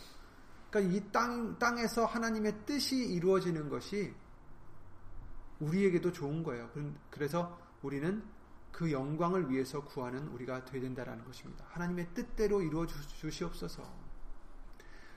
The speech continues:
뜻이 하늘에서 이룬 것 같이 여기서도 이루어 주시옵소서."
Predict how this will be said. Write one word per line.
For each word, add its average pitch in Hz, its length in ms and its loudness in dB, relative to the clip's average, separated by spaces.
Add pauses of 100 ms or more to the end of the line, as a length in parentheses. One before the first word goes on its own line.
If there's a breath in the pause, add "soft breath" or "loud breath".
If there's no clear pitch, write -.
(320 loud breath)
뜻이 233 240 4
하늘에서 226 460 6
이룬 175 180 6
것 180 120 4
같이 170 500 0 (920)
여기서도 220 460 6
이루어 160 260 4
주시옵소서." - 760 -8